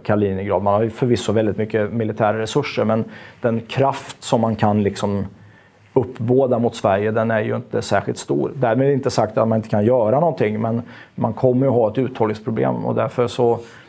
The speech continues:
så är det väl så att, eh, liksom direkta saker mot Sverige i dagsläget, det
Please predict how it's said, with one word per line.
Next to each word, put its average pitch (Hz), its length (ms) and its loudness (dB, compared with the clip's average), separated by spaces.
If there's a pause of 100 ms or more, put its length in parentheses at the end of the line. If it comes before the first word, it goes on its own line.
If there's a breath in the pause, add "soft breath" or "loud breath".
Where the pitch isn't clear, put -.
(360 loud breath)
så 117 260 0
är 117 140 2
det 113 80 2
väl 113 140 2
så 107 260 0
att, 107 280 -4 (180)
eh, 120 100 -4 (720)
liksom 110 380 -6
direkta 131 640 0
saker 110 480 0
mot 107 280 0
Sverige 110 680 2
i 110 100 4
dagsläget, 117 1080 -2 (520 soft breath)
det 120 240 0